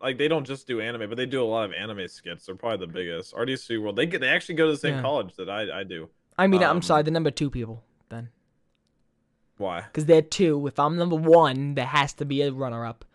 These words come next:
Speaker 2: So.
Speaker 1: You've probably seen R D C World. They're really funny. They do
Speaker 2: All right.
Speaker 1: a lot of skits.
Speaker 2: All right. I'll, I'll give 'em, I'll, I'll, I'll, I'll give 'em a gan. I'll give 'em some tips. Um, but, uh, yeah, no. No, I think,
Speaker 1: They have
Speaker 2: I
Speaker 1: a few
Speaker 2: think
Speaker 1: more subs.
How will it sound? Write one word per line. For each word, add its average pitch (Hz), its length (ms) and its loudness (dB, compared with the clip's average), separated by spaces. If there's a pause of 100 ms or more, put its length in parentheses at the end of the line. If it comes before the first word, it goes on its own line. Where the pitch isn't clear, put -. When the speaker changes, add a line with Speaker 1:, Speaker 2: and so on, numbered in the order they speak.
(540)
Speaker 2:
So. 113 420 -8 (320)
Speaker 1:
You've 226 220 0
probably 247 240 6
seen 147 200 2
R 131 100 2
D 113 120 -2
C 117 180 -6
World. 104 200 -6
They're 127 100 -4
really 139 200 0
funny. 92 460 -10
They - 80 -8
do 494 80 8
Speaker 2:
All 466 80 8
right. 170 160 6
Speaker 1:
a - 20 -2
lot 90 100 -6
of 85 80 -16
skits. - 200 0
Speaker 2:
All 349 80 6
right. 151 220 4
I'll, 247 220 2
I'll 285 120 6
give 294 160 2
'em, 247 40 2
I'll, 277 140 6
I'll, 269 320 10
I'll, 247 200 8
I'll 214 100 6
give 220 160 0
'em 208 80 2
a 156 60 4
gan. 139 300 2
I'll 151 60 2
give 165 160 0
'em 151 60 -4
some 139 140 -6
tips. - 340 -4 (400)
Um, 147 460 4
but, 160 220 4
uh, 165 100 8
yeah, 202 200 6
no. 220 320 2 (260)
No, 196 220 4
I 131 80 0
think, - 200 -4
Speaker 1:
They 151 60 2
have 156 60 2
Speaker 2:
I 151 40 6
Speaker 1:
a - 40 -4
few 98 160 -6
Speaker 2:
think 117 100 -6
Speaker 1:
more 101 140 -6
subs. - 540 -12